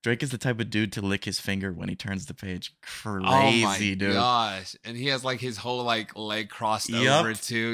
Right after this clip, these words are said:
Speaker 2: He's
Speaker 1: Yup.
Speaker 2: definitely doing that,
Speaker 1: Bro's
Speaker 2: bro.
Speaker 1: got a, a pipe in his
Speaker 2: A little
Speaker 1: <laughs> mouth.
Speaker 2: pipe. Oh my gosh.
Speaker 1: Drake the type of dude to bake cupcakes for his homeboys after they get in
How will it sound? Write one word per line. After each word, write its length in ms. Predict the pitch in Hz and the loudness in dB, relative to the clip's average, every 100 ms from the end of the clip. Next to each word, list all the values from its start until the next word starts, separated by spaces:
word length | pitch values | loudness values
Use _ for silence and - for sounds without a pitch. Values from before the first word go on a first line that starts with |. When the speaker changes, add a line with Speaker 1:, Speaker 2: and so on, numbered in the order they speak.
| 113 | -2
Speaker 2:
He's 160 | 135 | 0
Speaker 1:
Yup. 220 | 117 127 127 | 4 4 4
Speaker 2:
definitely 400 | 117 110 110 101 | 0 -2 -6 -8
doing 300 | 98 98 92 | -10 -10 -12
that, 220 | 87 107 | -12 -4
Speaker 1:
Bro's 200 | 110 113 | -2 0
Speaker 2:
bro. 120 | 113 | 2
Speaker 1:
got 160 | 107 98 | 2 2
a, 120 | - 104 | 0 -4
a 20 | |
pipe 380 | - 104 101 104 | -2 -4 -4 -6
in 60 | |
his 200 | 104 131 - | -4 -2 2
Speaker 2:
A 60 | |
little 220 | 139 143 131 | 4 6 4
Speaker 1:
<laughs> 0 | |
mouth. 140 | - | 2
Speaker 2:
pipe. 320 | 143 117 123 - 113 | 0 0 0 -6 -8
Oh 160 | 110 | -8
my 160 | 92 90 | -10 -10
gosh. 580 | - - - - - - - _ - _ _ _ _ _ _ - - - - - - _ _ _ - | -10 -10 -14 -16 -20 -20 -20 _ -14 _ _ _ _ _ _ -10 -6 -6 -8 -12 -20 _ _ _ -4
Speaker 1:
Drake 180 | 127 123 | -2 0
the 60 | |
type 240 | 139 139 123 | 0 0 0
of 80 | 107 | 2
dude 320 | 120 131 123 | 4 4 2
to 140 | - | -2
bake 340 | 107 107 107 - | 0 2 0 0
cupcakes 580 | - 110 - 135 98 - | -4 -4 -2 -4 -4 -6
for 200 | - 107 | -4 -2
his 140 | 95 | -2
homeboys 640 | 110 107 110 110 117 117 101 - | -4 -2 0 0 0 0 -2 -4
after 280 | 101 - | -4 -4
they 160 | 98 101 | -4 -2
get 200 | 95 101 | -2 -4
in 220 | 101 95 | -2 -4